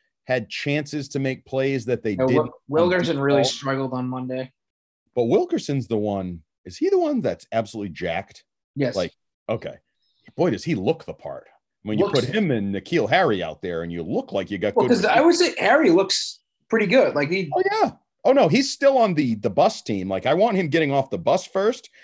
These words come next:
Speaker 1: but when we actually walk from the bus to the field, he goes to the back of the line, not the front of the line. He still looks good. Um, but no, there was actually,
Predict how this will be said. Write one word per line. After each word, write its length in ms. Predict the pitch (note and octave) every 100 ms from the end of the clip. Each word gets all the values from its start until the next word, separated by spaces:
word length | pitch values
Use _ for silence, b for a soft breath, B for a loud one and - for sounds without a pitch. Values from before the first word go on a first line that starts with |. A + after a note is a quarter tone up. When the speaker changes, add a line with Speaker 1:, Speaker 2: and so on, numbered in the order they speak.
| b -
Speaker 1:
but 260 | D3 - -
when 140 | C#3+
we 100 | C#3
actually 240 | D3 D3 B2+
walk 260 | B2+ C3
from 160 | - B2+
the 60 | A2+
bus 200 | C#3 -
to 100 | G#2+
the 80 | F#2+
field, 400 | - F3 A2+ G#2+
he 80 |
goes 160 | A2 A2
to 80 | G2
the 80 | F#2
back 240 | D3 C#3+
of 60 | F2
the 60 |
line, 200 | F2+ F2+
not 160 | E2+ E2
the 80 | E2+
front 160 | C3
of 80 | F2
the 60 | D#2
line. 240 | C#2 C#2
He 80 | A2+
still 260 | - E3 B2
looks 280 | C#3 - -
good. 160 | - _ _ _ _ -
Um, 480 | B2+ A2+ G#2 F#2+ F2 _ _ -
but 100 | C#3+
no, 200 | D#3+ D3+
there 160 | C3+ C3+
was 160 | B2+
actually, 720 | E3 E3+ G3 F3+ E3 C#3+ A#2+